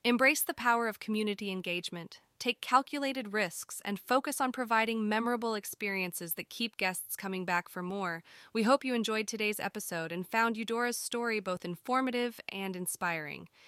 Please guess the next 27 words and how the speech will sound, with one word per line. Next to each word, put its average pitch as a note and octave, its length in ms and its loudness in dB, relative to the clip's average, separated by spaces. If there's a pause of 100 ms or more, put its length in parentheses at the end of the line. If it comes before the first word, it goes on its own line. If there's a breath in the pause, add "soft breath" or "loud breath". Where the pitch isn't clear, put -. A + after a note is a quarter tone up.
(160 loud breath)
If G#3 160 2
you A#3+ 200 2
too B3+ 420 2
have G#3+ 180 0
a - 60 -2
passion E3+ 580 -2
for F3 160 -6
creating F3+ 400 -4
exceptional G3 560 -2
experiences F3 720 -6
in F#3 100 -4
the G3 100 -6
world F#3 280 -4
of F#3+ 140 -10
outdoor F#3+ 380 -4
recreation, F#3 800 -8 (240)
we G#3 120 0
encourage A#3 500 -2
you F#3 120 -4
to - 140 -10
apply F#3 420 -2
these G3 240 -8
lessons F3 440 -6
to - 100 -10
your F3+ 180 -6
own G3+ 160 -4
campground F3 680 -8